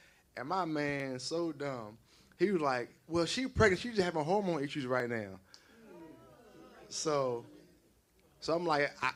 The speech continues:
I got the license plate in my, in my head now. I, I called the state troopers and all that type of stuff, and they happened to get up with him and all that type of stuff. So hopefully,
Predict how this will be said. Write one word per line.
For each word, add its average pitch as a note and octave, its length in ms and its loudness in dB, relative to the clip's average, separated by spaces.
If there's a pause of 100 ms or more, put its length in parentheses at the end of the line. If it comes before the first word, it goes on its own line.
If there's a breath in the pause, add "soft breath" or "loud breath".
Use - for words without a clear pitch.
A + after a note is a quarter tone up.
I C3+ 80 0
got D#3+ 120 2
the D#3+ 60 0
license E3 220 2
plate D#3 180 -4
in D#3 60 -4
my, D#3+ 240 0
in D3 80 -6
my D#3 160 -2
head C3+ 340 0
now. B2 460 -6 (180)
I, A#2+ 180 -6
I A#2 100 -4
called C#3+ 640 0
the C3 40 -16
state D3 240 -2
troopers C#3 640 0
and B2 140 -6
all B2 140 0
that B2+ 140 -2
type B2 180 -2
of A#2+ 100 -8
stuff, A#2+ 400 -2
and A2 160 -4
they B2+ 520 4
happened B2+ 400 -4
to A#2 380 0
get B2+ 140 0
up B2 200 0
with C3 160 2
him B2 420 2 (600 soft breath)
and G#2+ 100 -10
all A2+ 220 -2
that A2+ 120 -4
type G#2 200 -6
of - 60 8
stuff. A2+ 160 -6
So A2+ 100 -10
hopefully, C3 560 0